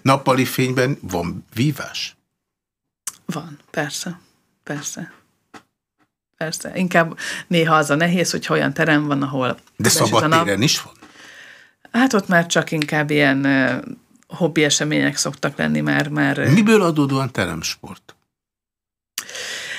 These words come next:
Speaker 2: Mert a pástokra, ha rámegy a homok,
Speaker 1: Azt
Speaker 2: csúszik, ha rámegy a, ha, ha rámegy a kosz, csúszik, a,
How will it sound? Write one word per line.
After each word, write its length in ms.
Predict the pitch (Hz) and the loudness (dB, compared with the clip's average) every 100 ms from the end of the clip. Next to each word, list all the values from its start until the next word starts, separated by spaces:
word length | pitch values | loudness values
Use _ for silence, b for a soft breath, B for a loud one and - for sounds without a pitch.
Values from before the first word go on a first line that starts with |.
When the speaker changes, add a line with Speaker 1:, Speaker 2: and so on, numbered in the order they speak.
| B B B B B _ _ _ _ _ _ - | B B B B B _ _ _ _ _ _ -8
Speaker 2:
Mert 340 | 185 196 190 | 0 0 2
a 60 | 190 | 2
pástokra, 840 | 190 202 208 - 214 - - - - _ _ - 175 160 - | 4 2 2 -2 -2 -10 -12 -14 -16 _ _ 2 4 4 0
ha 180 | 170 160 | 0 2
rámegy 360 | 170 151 139 | 4 2 -2
a 120 | - - | -4 0
homok, 280 | 202 202 208 | 2 4 4
Speaker 1:
Azt 80 | 165 | 2
Speaker 2:
csúszik, 480 | 226 220 - 226 - | 4 2 4 4 4
ha 280 | - 214 214 | 2 4 4
rámegy 460 | 226 285 233 240 - | 4 4 2 2 0
a, 200 | 240 254 226 339 330 269 | 0 2 2 2 4 4
ha, 360 | 214 220 196 214 | 2 2 0 2
ha 100 | 214 | 2
rámegy 360 | 214 208 180 160 | 2 2 2 2
a 120 | - | 4
kosz, 320 | 226 233 233 | 4 4 0
csúszik, 560 | - 220 214 220 214 - | 2 4 4 0 0 2
a, 160 | 151 | 2